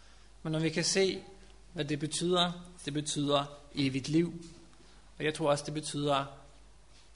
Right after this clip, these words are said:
et meget mere spændende liv. Et, et fyldt liv, et fyldt af noget og kraft,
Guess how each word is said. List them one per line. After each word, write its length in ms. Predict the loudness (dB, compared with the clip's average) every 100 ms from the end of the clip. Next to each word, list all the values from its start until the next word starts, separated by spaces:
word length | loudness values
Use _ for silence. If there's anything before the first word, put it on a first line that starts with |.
| -6
et 200 | -6 -2
meget 240 | 2 4
mere 120 | 4 -2
spændende 540 | -4 0 0 2 2
liv. 300 | 2 -2 -4 -12 -16 -14 -14 -16 -20 -20 -20 -20 -20 -6
Et, 160 | -6 -6 -20 -20 -16 -6
et 140 | -6 -6 -16
fyldt 540 | -12 0 2 2 0
liv, 280 | 2 2 0 -10
et 60 |
fyldt 380 | -8 -2 -2 2
af 240 | 2 2 0 -14 -18 -18 -18 -20 -20 -20 -20 -20 -20 -20 -20 -20 -20 -8
noget 440 | -4 2 4 2
og 160 | 0 -4
kraft, 580 | 0 0 0 -8 -10